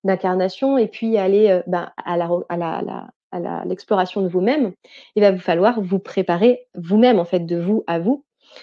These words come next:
Et ben là, c'est pareil, d'accord ? C'est exactement la même chose. La graine,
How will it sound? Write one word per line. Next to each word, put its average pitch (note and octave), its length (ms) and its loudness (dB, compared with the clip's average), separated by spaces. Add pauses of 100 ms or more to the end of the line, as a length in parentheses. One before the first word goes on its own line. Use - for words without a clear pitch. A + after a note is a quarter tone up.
(160)
Et F#3+ 60 -2
ben F#3 80 2
là, A#3 100 4
c'est G3+ 140 -2
pareil, F#3+ 360 2 (280)
d'accord ? F#3+ 320 -6
C'est - 100 -6
exactement F#3+ 460 -4
la F#3 100 -4
même E3+ 160 -6
chose. G#3+ 320 2 (960)
La F#3 140 0
graine, G#3+ 360 6